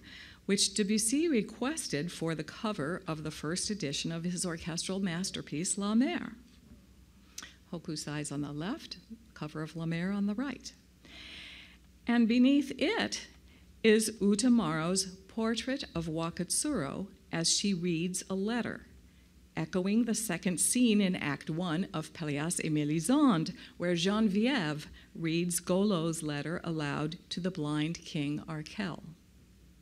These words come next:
On Debussy's desk is his beloved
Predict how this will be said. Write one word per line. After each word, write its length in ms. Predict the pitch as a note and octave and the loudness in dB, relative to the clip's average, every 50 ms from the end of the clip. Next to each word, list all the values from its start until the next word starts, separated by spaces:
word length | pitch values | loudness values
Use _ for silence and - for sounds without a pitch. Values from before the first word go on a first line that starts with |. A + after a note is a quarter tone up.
| - - - - - - - - - - - - - - - - - - - - - - - - - - - - - - - - - - - - | -20 -20 -20 -20 -20 -20 -20 -20 -20 -20 -20 -20 -20 -20 -20 -20 -20 -20 -20 -20 -20 -20 -20 -20 -20 -20 -20 -20 -20 -20 -20 -20 -20 -20 -8 -2
On 240 | G#3 F#3+ F3 E3+ E3 | 2 2 4 4 4
Debussy's 680 | D3+ F3 E3 E3 E3 D3+ D#3 - E3 D3+ C#3+ C#3 C#3 | 2 2 2 4 2 2 2 0 0 0 -2 -2 -4
desk 640 | C#3 - C#3+ D3+ G3+ C#4 E4+ - - G3 - - - - - - - - - - - - - - - - - | -4 -2 0 0 0 0 0 -2 -2 -2 -2 -4 -4 -6 -14 -16 -20 -20 -20 -20 -20 -20 -20 -20 -20 -12 -4
is 220 | - E3+ D#3+ D#3+ - | -4 -2 -2 -2 -2
his 260 | E3 F3+ D#3+ D#3+ - | -2 -2 -2 -2 -4
beloved 920 | - - D#3 E3 E3+ E3+ F3 F#3 G3+ A3+ G#3+ - - - - F3 F#3 | -4 -2 -2 0 0 0 0 0 0 0 -2 -2 -6 -6 -6 -6 -6